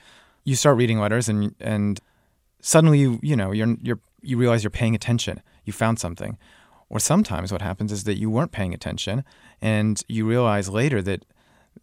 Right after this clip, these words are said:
when you get an idea while you're writing that this came out of something. So, for instance, I read about this code, and this, the poet Wilfred Owen, who was a soldier, a lot of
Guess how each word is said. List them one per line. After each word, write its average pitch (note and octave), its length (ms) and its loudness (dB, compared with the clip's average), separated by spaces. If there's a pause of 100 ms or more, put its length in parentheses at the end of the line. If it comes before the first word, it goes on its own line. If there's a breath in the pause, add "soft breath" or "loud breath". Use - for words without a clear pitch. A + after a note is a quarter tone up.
(140)
when A#2+ 200 -2
you G#2+ 100 0
get G#2 140 -2
an G2+ 80 -2
idea G#2 300 -2
while G2 160 -2
you're F#2 120 -4
writing G2 500 -2
that F2 160 -8
this - 160 -6
came A#2 260 -4
out C3 180 -4
of - 80 -10
something. - 380 -10
So, A2 200 -2
for A2+ 140 -4
instance, A2 400 -4 (440 loud breath)
I A2 60 -4
read C3 160 4
about G#2+ 240 0
this G2+ 160 -6
code, A#2+ 460 -2
and G2 200 -4 (120)
this, - 240 -6
the A2 220 -6
poet C3+ 360 -4
Wilfred G2 300 -8
Owen, G2 240 -4
who F#2+ 80 -6
was F#2 100 -12
a F#2+ 40 -12
soldier, G#2 500 -8 (400 loud breath)
a A2 60 -6
lot B2+ 200 4
of A2+ 200 -2